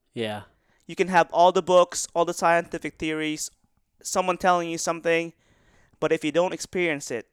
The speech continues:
Speaker 2: that's not gonna be true for you.
Speaker 1: That's true.
Speaker 2: So let's say you have a piece of candy, right? Um, it's the same type of candy. I take one and you take one, and you say, "Oh, this is sour."
Speaker 1: Yeah.
Speaker 2: And I take one, "Oh, this is sweet."
Speaker 1: Right.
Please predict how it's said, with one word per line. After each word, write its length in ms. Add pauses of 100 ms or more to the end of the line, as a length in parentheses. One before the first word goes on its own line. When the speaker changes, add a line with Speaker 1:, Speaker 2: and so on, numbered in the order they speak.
(120)
Speaker 2:
that's 220
not 140
gonna 160
be 100
true 240
for 200
you. 100 (200)
Speaker 1:
That's 100
true. 340 (200)
Speaker 2:
So 240
let's 200
say 120
you 140
have 180
a 40
piece 240
of 80
candy, 360
right? 300 (580)
Um, 560 (380)
it's 140
the 60
same 240
type 240
of 60
candy. 480 (720)
I 100
take 300
one 260
and 160
you 100
take 260
one, 360
and 100
you 60
say, 220
"Oh, 180
this 180
is 60
sour." 520 (100)
Speaker 1:
Yeah. 300
Speaker 2:
And 100
I 40
take 260
one, 240
"Oh, 240
this 140
is 80
sweet." 320 (220)
Speaker 1:
Right. 400